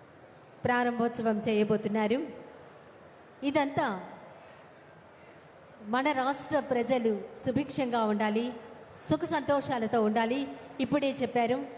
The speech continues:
ఆరోగ్యంగా ఉండాలి, అందరూ ఐశ్వర్యవంతులుగా ఉండాలి. అప్పుడే నవ్యాంధ్రప్రదేశ్ సాధ్యమవుతుంది.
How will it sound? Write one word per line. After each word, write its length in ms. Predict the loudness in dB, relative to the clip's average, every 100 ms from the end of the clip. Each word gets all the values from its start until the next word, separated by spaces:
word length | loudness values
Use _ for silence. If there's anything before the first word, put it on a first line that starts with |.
| -16 -4 0
ఆరోగ్యంగా 600 | 2 2 0 -2 0 0
ఉండాలి, 380 | 2 0 0 -4 -6
అందరూ 480 | -4 0 2 2 0 -4 -8 -14 -4
ఐశ్వర్యవంతులుగా 1000 | 0 0 0 0 2 2 2 0 0 0
ఉండాలి. 380 | 0 0 -2 -2 -4 -2
అప్పుడే 280 | 0 0 -2 -8 -16 -20 -20 -20 -20 -20 -20 -20 -20 -20 -20 -20 -20 -20 -20 -20 -20 -20 -20 -20 -20 -20 -20 -20 -20 -20 -20 -18 -4
నవ్యాంధ్రప్రదేశ్ 1000 | -2 0 -2 -2 -2 -2 0 2 0 -2 -8 -2
సాధ్యమవుతుంది. 760 | -2 0 0 0 2 0 -2